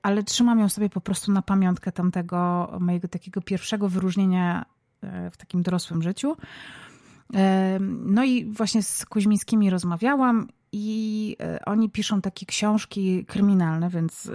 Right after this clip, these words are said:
doskonale się wpisują w moje zainteresowania, ale one są też bardzo mocno osadzone w polskiej, e, kulturze, w antropologii,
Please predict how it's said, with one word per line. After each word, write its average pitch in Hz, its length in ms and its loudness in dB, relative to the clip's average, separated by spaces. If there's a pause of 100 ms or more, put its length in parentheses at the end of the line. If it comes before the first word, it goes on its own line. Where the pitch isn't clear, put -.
doskonale 196 1040 0
się 175 180 -4
wpisują 180 520 -2
w - 60 -8
moje 185 200 2
zainteresowania, 180 760 0
ale 190 180 0
one 220 180 2
są 202 180 0
też 190 140 -4
bardzo 190 360 -2
mocno 190 320 0
osadzone 185 440 0
w - 60 -16
polskiej, 180 680 -4 (540)
e, 180 160 0
kulturze, 220 920 2
w - 60 -14
antropologii, 208 1160 0